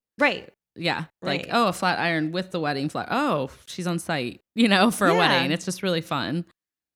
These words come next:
Speaker 1: And now they
Speaker 2: So
Speaker 1: all have a way to just, if, you know, they ever need, in need of content, they can consistently go back and create n-, fresh content for themselves.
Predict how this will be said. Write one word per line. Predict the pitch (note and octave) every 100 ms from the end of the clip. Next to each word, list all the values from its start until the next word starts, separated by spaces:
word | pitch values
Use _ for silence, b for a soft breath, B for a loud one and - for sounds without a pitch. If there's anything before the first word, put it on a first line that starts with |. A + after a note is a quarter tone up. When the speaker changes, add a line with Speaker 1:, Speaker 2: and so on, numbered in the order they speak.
| _ -
Speaker 1:
And | A3
now | A3
they | A3+ A3
Speaker 2:
So |
Speaker 1:
all | G3+ G#3
have | G#3+
a | G3
way | F#3+ F#3
to | F3
just, | F3 F3 - -
if, | - E3 - _ _ -
you | F#3+
know, | D#3+ D#3 D#3+
they | F3+ E3
ever | F3 F3+
need, | F3 E3+ -
in | F3 F3
need | E3+
of | D#3+
content, | - G3 F#3 F3+ D#3 D3 D3 _ _ -
they | E3+
can | E3+ E3
consistently | D#3+ - D#3+ E3+ D#3
go | D3+
back | D3+ D3+ D3+
and | -
create | D3 E3 D#3 D#3+ D3
n-, | D3+
fresh | - D3+ -
content | - D3 D3 D3
for | -
themselves. | - C#3 - - - -